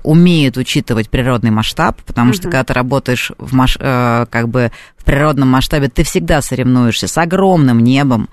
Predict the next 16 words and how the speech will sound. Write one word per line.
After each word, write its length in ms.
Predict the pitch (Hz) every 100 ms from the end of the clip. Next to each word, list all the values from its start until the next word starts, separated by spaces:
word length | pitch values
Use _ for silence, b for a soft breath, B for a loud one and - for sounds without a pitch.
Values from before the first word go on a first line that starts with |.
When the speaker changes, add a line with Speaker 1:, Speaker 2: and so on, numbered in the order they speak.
| b b b
Speaker 1:
с 100 | 165
огромным 720 | 170 165 170 185 180 143 131
полем, 480 | 135 135 143 117 113 B B
с 100 | -
очень 320 | 185 - 165
высокими 500 | 147 - 175 170 135
деревьями. 720 | 120 123 143 151 127 113 113 - B B B B
И 180 | 123 147
это, 420 | - 185 175 160 135
с 120 | 175
этой 120 | 156
задачей 300 | 156 196 -
могут 360 | 147 165 151 139
справиться 460 | - 147 160 160 -
только 260 | 156 143
архитекторы. 640 | 131 156 - 113 - -